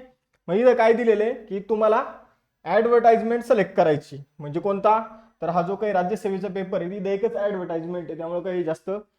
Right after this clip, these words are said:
टेन्शन घ्यायचं नाही. तर ॲडव्हर्टाइजमेंट सिलेक्ट करायची आणि सिलेक्ट क्वेश्चन पेपर करायचं. सिलेक्ट पेपर कोणता, समजा पेपर वन मधील एखाद्या क्वेश्चनवर ऑब्जेक्शन घ्यायचं, पेपर वन,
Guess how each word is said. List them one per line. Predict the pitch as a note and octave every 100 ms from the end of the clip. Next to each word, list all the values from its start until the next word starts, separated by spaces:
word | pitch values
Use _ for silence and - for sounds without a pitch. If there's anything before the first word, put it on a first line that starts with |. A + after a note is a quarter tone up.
| _ -
टेन्शन | F3 F#3 G3+
घ्यायचं | D#3 D#3+
नाही. | F3+ G3
तर |
ॲडव्हर्टाइजमेंट | F#3+ G#3 G#3 G3 F#3+ G3+ G3+
सिलेक्ट | A#3 F3
करायची | G3 E3+ E3 G3+ B3+ _ _ -
आणि | D#3+ G3
सिलेक्ट | A#3+ B3+ C4
क्वेश्चन | C#4 - - A#3
पेपर | A3 G3+ F#3
करायचं. | D#3 C#3 C3 C3+
सिलेक्ट | _ F3+ G3+ G#3
पेपर | A3 A#3 A3+
कोणता, | A3 G#3+ A3 A3+ - _ -
समजा | F#3 G#3
पेपर | G#3 G#3 A3+
वन | A3 A3+ A#3+ A3+ -
मधील | F#3+ G3+ G#3+
एखाद्या | G#3+ G#3+ G3+
क्वेश्चनवर | G#3+ G3+ G#3 G3
ऑब्जेक्शन | F3+ E3+ F3+ F3+ F3+
घ्यायचं, | D3 D#3
पेपर | D3+ D3+ C#3+ D3+
वन, | E3